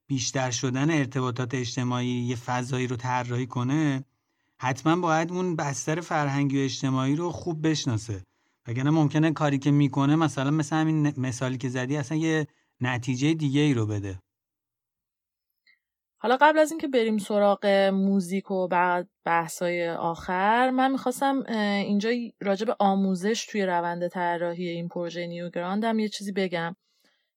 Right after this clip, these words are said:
Speaker 2: اه، توی اپیزود قبلم راجع به آموزش به عنوان یه قسمت از پروسه طراحی حرف زدیم. اه، ولی اینجا کارکرد این آموزش یه تفاوت ظریفی داره.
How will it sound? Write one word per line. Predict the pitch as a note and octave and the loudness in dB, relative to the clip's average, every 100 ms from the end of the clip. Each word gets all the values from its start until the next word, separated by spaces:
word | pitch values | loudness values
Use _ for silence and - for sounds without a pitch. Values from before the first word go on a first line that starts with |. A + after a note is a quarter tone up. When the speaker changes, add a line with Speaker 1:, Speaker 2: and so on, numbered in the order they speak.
| - | -6
Speaker 2:
اه، | G3 G3 | -4 -4
توی | - D4+ - | -2 -2 0
اپیزود | A3 A3 G3+ G#3+ | -2 -2 -2 0
قبلم | G#3 G3+ G#3+ A3+ C4 C4 A3 | 0 4 4 6 6 6 4
راجع | F#3+ | 2
به | A#3 - | 0 2
آموزش | F#3+ F3+ F3+ F3+ G3+ A3+ | 4 4 2 0 -2 -4
به | - | -4
عنوان | G3 F3+ G3 | -4 -2 0
یه | G#3+ | -2
قسمت | G#3 F#3 - F#3+ F3+ | 0 -2 -2 -4 -4
از | F3 - | -6 -6
پروسه | F3 E3+ F3+ | -8 -6 -8
طراحی | E3+ E3+ E3 E3+ F3+ | -4 -4 -2 -2 -4
حرف | F#3+ G3 F#3+ | -2 -4 -2
زدیم. | F3+ E3+ D#3+ D#3 - _ _ _ _ | -2 -2 -4 -10 -14 _ _ _ _
اه، | F#3 F#3 | -6 -4
ولی | F3+ A3+ C4 | -2 -4 -2
اینجا | C4 A3+ C4 | -2 0 0
کارکرد | - A#3 G#3 G#3 A#3 B3+ C#4 | -2 0 0 0 -2 0 0
این | C4+ C4 | -2 -2
آموزش | A3+ G#3+ G#3+ A3 C#4 - | -2 -2 -2 -4 -4 -6
یه | D#4 | -4
تفاوت | G#3+ G3+ G#3 G#3 A3+ | 0 2 2 0 0
ظریفی | B3 F#3+ F#3 F#3 G#3 - F3 | 0 0 2 0 -2 -4 -4
داره. | D#3+ D#3 D#3+ D#3 E3+ | -2 -2 -4 -6 -8